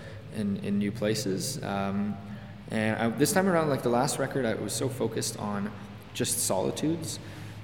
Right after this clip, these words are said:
and during the tour, I, I never really thought about writing other things, or I didn't have time to think about it. I didn't take the time to do it, and it kind of created this situation where everything became a little redundant.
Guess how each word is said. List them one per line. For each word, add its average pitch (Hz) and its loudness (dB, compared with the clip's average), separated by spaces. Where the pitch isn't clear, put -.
and 107 2
during 113 4
the 110 4
tour, 131 2
I, 117 6
I 104 2
never 113 2
really 117 4
thought 104 0
about 98 0
writing 104 0
other 101 -2
things, 104 -4
or 143 -4
I 101 -4
didn't 107 -4
have 104 -2
time 110 -2
to 107 -4
think 104 -4
about 104 -2
it. - 2
I 107 0
didn't 113 -2
take 120 -2
the 104 -6
time 104 -2
to - -8
do 107 0
it, - 0
and 113 0
it 107 0
kind 120 2
of 123 2
created 113 2
this 110 0
situation 104 0
where 95 -2
everything 113 0
became 107 0
a 107 0
little 107 2
redundant. 104 -2